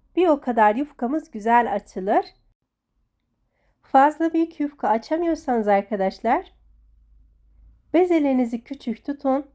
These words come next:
ve aynı işlemlere devam edin. Ama gerçekten bu baklavayı mutlaka denemenizi tavsiye ediyorum. Gerçekten hem tadı hem de şekli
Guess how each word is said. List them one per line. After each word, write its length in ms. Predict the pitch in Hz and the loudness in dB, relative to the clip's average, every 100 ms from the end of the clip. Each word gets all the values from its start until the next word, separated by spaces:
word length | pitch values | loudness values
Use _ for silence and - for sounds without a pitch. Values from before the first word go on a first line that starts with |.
| _ _ _ _ - | _ _ _ _ -2
ve 140 | 269 | 2
aynı 260 | 302 370 294 | 2 2 0
işlemlere 680 | 269 - 247 220 208 220 285 | -4 -4 0 0 0 -2 0
devam 380 | 214 196 196 190 | 2 2 0 -2
edin. 360 | 175 220 370 - - _ _ | -4 -4 -4 -10 -20 _ _
Ama 200 | - 311 | -4 -2
gerçekten 680 | 262 277 302 302 233 - 208 | 2 2 2 -2 -8 -4 -2
bu 120 | 240 | -2
baklavayı 720 | 269 233 240 196 202 294 339 _ _ | -4 -6 -6 -4 -2 -4 -10 _ _
mutlaka 640 | 285 349 233 226 247 269 | -6 -2 -2 -2 0 0
denemenizi 600 | 220 214 214 226 240 339 | 0 0 0 0 -2 -6
tavsiye 520 | - 240 226 - 202 185 | 0 2 2 -2 -8 -8
ediyorum. 480 | 185 185 190 277 403 _ _ _ - | -6 -8 -4 -4 -6 _ _ _ -4
Gerçekten 760 | 220 330 359 254 - 240 262 320 _ _ _ | 0 0 -2 -12 -2 -2 -2 -4 _ _ _
hem 300 | - 320 339 | -4 -4 -2
tadı 440 | 285 240 208 220 - _ | -6 -4 -2 -4 -6 _
hem 320 | - 285 302 | -4 -2 0
de 100 | 277 | -2
şekli 480 | 269 - 226 - 208 | -6 -6 -8 -6 -8